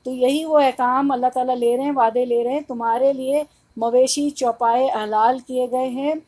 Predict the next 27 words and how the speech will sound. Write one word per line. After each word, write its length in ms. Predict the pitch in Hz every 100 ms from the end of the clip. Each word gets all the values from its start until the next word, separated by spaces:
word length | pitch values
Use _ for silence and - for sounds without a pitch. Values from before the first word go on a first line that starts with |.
| _ _ _
उहिल्लत 600 | 226 269 294 294 285 262 247
लकुम 400 | 240 254 277 254
बहीमतुल 680 | 233 240 294 277 240 269 269
अनाम", 480 | 226 226 208 180 175 _ _ -
कि 80 | 247
तुम्हारे 440 | 262 247 240 254
लिए 100 | 269
मवेशी 400 | 277 240 247 285
चौपाए 380 | 262 247 240 254
हलाल 200 | 233 220
किए 180 | 220 208
गए। 60 | 208
तो 120 | 220
बहीमतुल 720 | 214 226 277 311 285 277 277
अनाम 460 | 233 233 226 262 277
क्या 260 | 269 262
हैं? 340 | 269 285 320 - _ _ _ 214
बहीमतुल 560 | 247 285 285 269 269
अनाम, 380 | 247 240 240 254
ये 180 | 262 269
बहीमत 500 | 226 226 269 277 294
कहते 380 | - 247 247 254
हैं, 80 | 233
बहीमा 380 | 226 254 285
कहते 300 | 294 247 247
हैं 60 | 269
चौपाए। 560 | - 240 - 233 180